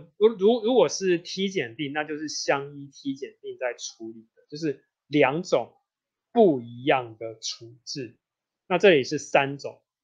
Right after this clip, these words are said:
因为有一个人做了三种作业，每个人都做了三种作业。好，就是什么那个测量他的说话啦，他的概念归类功能跟他的文法的理解度，哈，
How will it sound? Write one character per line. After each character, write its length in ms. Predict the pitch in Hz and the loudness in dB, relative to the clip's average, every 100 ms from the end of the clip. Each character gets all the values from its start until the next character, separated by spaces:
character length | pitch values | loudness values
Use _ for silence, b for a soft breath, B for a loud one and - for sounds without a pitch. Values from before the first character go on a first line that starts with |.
| _ | _
因 100 | 165 | 2
为 140 | 180 165 | 4 4
有 240 | 123 123 | 2 0
一 140 | 151 151 | -6 4
个 160 | 160 | 4
人 180 | 127 123 | 4 -2
做 160 | 120 139 | -2 -2
了 140 | 120 | -2
三 320 | 117 147 131 | -2 -4 -4
种 240 | 131 107 _ | -8 -16 _
作 260 | - 117 110 | -10 -10 -10
业， 220 | 117 _ _ _ _ _ _ | -18 _ _ _ _ _ _
每 180 | 143 135 | -6 -4
个 140 | 135 135 | 0 0
人 80 | |
都 140 | 147 160 | 2 0
做 200 | 185 147 | 2 2
了 120 | 135 | 0
三 280 | - 147 139 | 0 -2 -2
种 220 | 120 113 | -10 -10
作 220 | 147 123 | -4 -4
业。 200 | 113 117 _ _ _ _ _ _ - | -4 -12 _ _ _ _ _ _ -10
好， 120 | 123 | -4
就 80 | 156 | -2
是 80 | 160 | -2
什 100 | 139 | -2
么 240 | 123 127 | -2 0
那 120 | 147 | 0
个 100 | 143 | 0
测 260 | 143 180 156 | 0 2 2
量 180 | 135 131 | 2 -2
他 140 | 147 | 0
的 400 | 143 131 127 131 _ _ _ _ _ _ _ | 2 2 0 -2 _ _ _ _ _ _ _
说 300 | - - 175 | -10 4 6
话 300 | 180 196 156 | 8 8 8
啦， 440 | 139 131 127 127 131 | 6 2 -2 -4 -4
他 80 | 170 | 0
的 680 | 165 143 131 131 127 127 - | 2 2 0 -2 -6 -10 2
概 180 | 202 160 | 4 4
念 260 | 165 151 | -2 -6
归 220 | 147 147 147 | -4 -2 0
类 180 | 147 | 0
功 320 | 135 139 139 131 | -2 -4 -6 -10
能 80 | 117 _ | -20 _
跟 140 | 131 139 | -20 -18
他 80 | |
的 400 | 139 127 123 120 _ _ _ _ | -12 -10 -10 -12 _ _ _ _
文 320 | 151 151 139 170 | 2 4 4 -2
法 280 | 156 113 | -2 -4
的 160 | 113 120 | -6 -10
理 280 | 117 117 127 | -8 -10 -10
解 300 | - 123 110 | -10 -12 -12
度， 260 | 131 117 | -14 -16
哈， 80 | - | -12